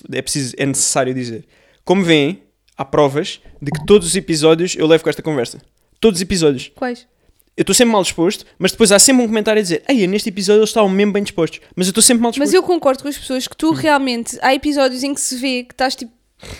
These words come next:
Speaker 2: bué mal disposto, estás com um carão, trombas,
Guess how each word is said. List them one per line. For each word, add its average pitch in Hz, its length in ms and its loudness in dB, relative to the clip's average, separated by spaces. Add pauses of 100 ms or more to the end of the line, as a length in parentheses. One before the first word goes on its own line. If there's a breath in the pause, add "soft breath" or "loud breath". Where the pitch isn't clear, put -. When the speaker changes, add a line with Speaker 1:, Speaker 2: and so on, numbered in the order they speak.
(140 loud breath)
Speaker 2:
bué 233 360 2
mal 269 160 -2
disposto, 240 400 -4
estás 233 300 -6
com 254 140 -6
um 254 80 -4
carão, 240 500 -2
trombas, 247 720 -4